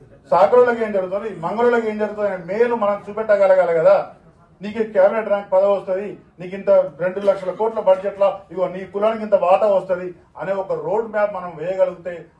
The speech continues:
అన్ని కులాలను కలుపుకోపోగలిగితే అద్భుతమైన ఉద్యమం చేయవచ్చు. ఉద్యమం చేసే నాయకత్వ లక్షణాలు మనలో చాలా మందికి ఉన్నాయి. మన గడ్డనే ఉద్యమాల గడ్డ కాబట్టి, దీన్ని ఒక రైట్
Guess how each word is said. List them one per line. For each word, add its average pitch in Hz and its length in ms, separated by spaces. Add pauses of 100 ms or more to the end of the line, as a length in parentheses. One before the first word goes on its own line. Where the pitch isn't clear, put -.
అన్ని 190 180
కులాలను 202 400
కలుపుకోపోగలిగితే 165 1040 (220)
అద్భుతమైన 196 520
ఉద్యమం 180 520 (300)
చేయవచ్చు. 185 500 (240)
ఉద్యమం 208 460
చేసే 190 220
నాయకత్వ 180 480
లక్షణాలు 196 520 (240)
మనలో 170 220 (100)
చాలా 180 180
మందికి 190 300
ఉన్నాయి. 202 260 (260)
మన 147 100
గడ్డనే 147 440
ఉద్యమాల 185 480
గడ్డ 180 260 (480)
కాబట్టి, 214 300
దీన్ని 196 160
ఒక 165 240
రైట్ 214 200